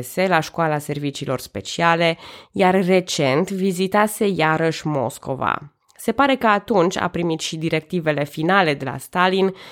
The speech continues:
privind organizarea abdicării. Planul de măsuri urmărea ca Ministerul Apărării și al Internelor să păzească instituțiile, demnitarii și punctele strategice,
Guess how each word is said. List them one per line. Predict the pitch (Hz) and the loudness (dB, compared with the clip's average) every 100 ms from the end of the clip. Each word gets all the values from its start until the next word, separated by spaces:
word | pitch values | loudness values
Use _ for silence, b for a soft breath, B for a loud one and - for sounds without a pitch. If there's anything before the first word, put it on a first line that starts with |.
| B B | B B
privind | - 196 190 202 | -2 0 4 4
organizarea | 185 175 170 160 156 139 139 143 143 | 4 2 2 2 2 0 0 0 0
abdicării. | 147 147 - 156 143 - - - _ B B B B B B B B | -2 -6 -4 -2 -2 -4 -14 -18 _ B B B B B B B B
Planul | 190 170 202 208 | 4 6 6 4
de | 214 | 4
măsuri | 208 208 - 147 147 | 4 2 2 2 2
urmărea | - 170 170 160 170 | -2 -2 0 2 0
ca | 170 185 180 | 0 2 4
Ministerul | 175 165 160 - 170 180 | 4 2 0 0 2 2
Apărării | 175 190 196 190 156 | 2 2 4 4 2
și | 139 151 | -2 -2
al | 139 | -4
Internelor | 143 139 147 135 147 143 156 180 | -4 -2 -2 0 0 2 2 2
să | 190 | 0
păzească | 180 170 165 160 - 175 | 0 0 2 0 0 0
instituțiile, | 165 - 208 202 156 147 143 139 139 | 0 0 -2 0 -2 -2 -6 -2 0
demnitarii | 147 160 185 185 156 131 143 | 2 4 4 4 2 2 0
și | 139 165 | -2 -4
punctele | - 151 156 160 | -4 -2 0 -2
strategice, | - 180 180 190 151 147 - 131 | 0 0 2 0 0 -4 -2 -2